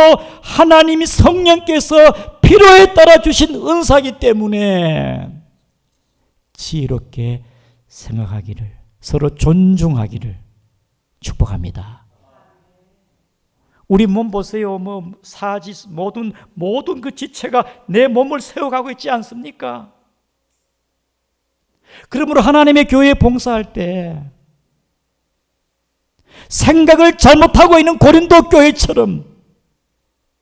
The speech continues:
은사를 가지고 다툼이 일어나고, 은사를 가지고 자랑하고, 미숙한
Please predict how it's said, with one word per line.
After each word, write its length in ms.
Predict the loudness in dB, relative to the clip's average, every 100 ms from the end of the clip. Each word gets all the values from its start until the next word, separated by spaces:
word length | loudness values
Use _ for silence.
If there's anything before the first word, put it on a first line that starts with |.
| _ _ _ _ -10 2
은사를 480 | 4 6 6 6 6
가지고 420 | 6 4 2 0
다툼이 460 | 0 2 4 4 4
일어나고, 560 | 2 0 -2 -8 -14 _ _ _ _ _ _ _ _ _ _ _ -16 2
은사를 440 | 4 6 6 6 8
가지고 400 | 6 4 2 2
자랑하고, 1000 | 6 6 8 6 4 2 -4 -8 -12 -20 _ _ _ _ _ _ _ _ _ _ _ _ _ _ _ _ -8
미숙한 920 | -4 -2 -2 -4 -6 -6 -6 -10